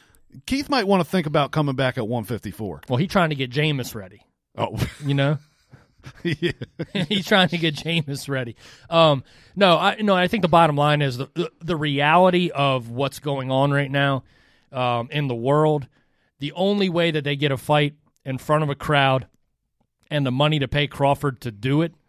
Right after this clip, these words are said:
Speaker 2: is Manny Pacquiao, right? The
Speaker 1: You
Speaker 2: only,
Speaker 1: bet-, you better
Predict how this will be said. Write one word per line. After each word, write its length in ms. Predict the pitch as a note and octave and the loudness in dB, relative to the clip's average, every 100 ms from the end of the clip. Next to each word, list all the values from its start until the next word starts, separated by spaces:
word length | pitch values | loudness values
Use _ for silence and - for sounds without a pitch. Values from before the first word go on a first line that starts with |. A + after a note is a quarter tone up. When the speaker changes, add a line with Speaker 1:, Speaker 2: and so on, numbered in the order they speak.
| _ _ _ _ _ _ _ | _ _ _ _ _ _ _
Speaker 2:
is 200 | E3+ C#3 | -4 -2
Manny 280 | D3 D#3 D3 | 0 0 -2
Pacquiao, 500 | D3+ D#3 C#3+ A#2 F#2+ | 0 0 0 -8 -10
right? 260 | G#2 B2 C3+ _ _ _ _ _ _ _ - | -6 -4 -6 _ _ _ _ _ _ _ -6
The 80 | C#3+ | 2
Speaker 1:
You 60 | |
Speaker 2:
only, 120 | D#3+ B2 | 4 4
Speaker 1:
bet-, 60 | |
you 60 | D3 | 2
better 240 | D#3 B2 | 2 0